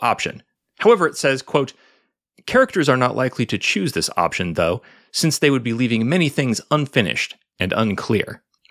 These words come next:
Wow, good point. We have so many things on our plate here in Denver. So many, uh, rich aspects of our lives depend upon the city. For example,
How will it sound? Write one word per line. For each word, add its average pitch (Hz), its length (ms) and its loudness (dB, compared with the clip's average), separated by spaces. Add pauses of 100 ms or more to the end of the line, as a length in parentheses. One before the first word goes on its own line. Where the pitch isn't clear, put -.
(120)
Wow, 117 360 0 (100)
good 156 160 2
point. 135 320 0 (240)
We 190 80 2
have 220 120 2
so 262 200 2
many 247 160 0
things 185 240 -2
on 180 80 -2
our 147 80 -4
plate 135 320 -2
here 104 120 -2
in 98 120 -4
Denver. 90 360 -2
So 170 220 -2
many, 156 440 -4
uh, 113 180 -4
rich 143 320 0
aspects 120 460 -2
of 107 100 -2
our 101 80 4
lives 104 320 2
depend 107 260 -2
upon 98 220 -2
the 92 60 -2
city. 92 240 0
For - 180 0
example, 139 480 0